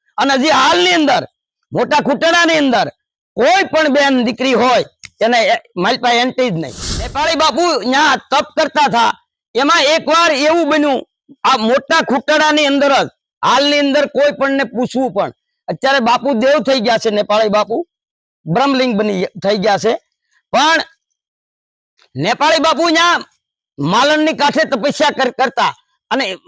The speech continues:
સાધુને કેવું નિયમ હોય કે ત્રણ ટક નાવાનું ને એક જ ટક ખાવાનું. જે સાધુ પાસે ભજન છે એને, નકરું ખાધા કરે ને ઈ સાધુ યાદી, યાદી કહેવાય, ઈ કોઈ દી ભજન ન કરી શકે. તો અમારે બાપુ પાસે એવું ભજન હતું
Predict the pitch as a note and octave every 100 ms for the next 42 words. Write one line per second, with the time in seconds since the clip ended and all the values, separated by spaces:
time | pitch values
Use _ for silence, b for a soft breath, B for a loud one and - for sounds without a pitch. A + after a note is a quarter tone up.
0 | F#3+ G3+ G#3+ D#3 D4+ D4 D4 F4 F4 D#4+
1 | C#4+ B3+ A3 - _ _ - A#3+ - C4
2 | D4+ E4+ - D#4+ D#4 C#4+ D4 E4 E4 D#4+
3 | D#4+ C4 D4 - E4 C4 C#4+ G3+ - A3+
4 | F#3+ D3 A2 _ _ _ B2 B3 B3+ B3+
5 | A#3 B3+ C4 A3+ G#3+ A#3+ B3 F3+ G3+ D#3
6 | A#2+ b b b F#3+ C4+ C4+ B3 B3 D4+
7 | C4 D4+ D#4 D4 A#3+ B3+ - C4 C#4 C4
8 | C4+ B3 B3 - B3 C#4+ B3+ E3 C3+ G2+
9 | _ _ _ - F#3+ A#3+ B3+ B3+ F#3 G#3+
10 | B3+ B3 - G#3+ F3+ D3+ C3 F#2+ _ _
11 | _ _ G#3 B3 C#4+ D4+ A3+ B3+ C4+ D4
12 | C#4 D4+ C#4 D4 C#4+ B3+ C#4 D4 C#4+ A3